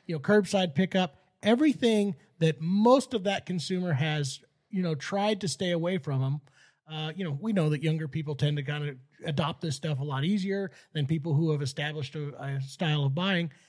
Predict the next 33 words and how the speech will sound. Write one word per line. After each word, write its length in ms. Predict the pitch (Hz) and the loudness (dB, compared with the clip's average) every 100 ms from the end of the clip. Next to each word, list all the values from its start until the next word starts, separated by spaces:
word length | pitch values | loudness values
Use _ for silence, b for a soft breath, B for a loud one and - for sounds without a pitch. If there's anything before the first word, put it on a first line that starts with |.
| b b - | b b -4
And 160 | 160 185 | 2 4
now 180 | 247 | 6
all 180 | 285 220 | 8 8
of 60 | 196 | 6
a 40 | |
sudden, 440 | 139 180 175 180 - _ - | 2 0 0 -4 -6 _ 0
they're 140 | 202 | 2
used 300 | 226 233 277 | 6 6 4
to 60 | 214 | 0
that, 160 | 160 131 | 0 0
and 100 | 160 | 0
it 100 | 208 | 2
wasn't 260 | 277 277 | 0 0
so 160 | - 262 | -2 0
bad. 420 | 269 349 185 - _ _ _ _ - | 2 2 0 -6 _ _ _ _ -8
You 80 | 175 | -4
know, 60 | |
some 240 | 185 262 311 | 4 6 6
of 60 | |
'em 40 | 208 | 2
went, 200 | 202 - 80 71 - | 0 -4 -14 -16 -4
so, 200 | - 247 - | 0 0 2
a 80 | |
lot 220 | 190 240 330 | 4 6 4
of 80 | |
people 300 | - 233 220 | 2 2 0
went, 280 | 196 208 202 b b | 2 2 2 b b
"You 100 | 226 | 0
know 80 | 226 | 4
what? 200 | 285 320 | 4 4
This 160 | 277 320 | -2 -4
is 100 | 247 | -6
great. 340 | 269 330 302 | 0 0 -2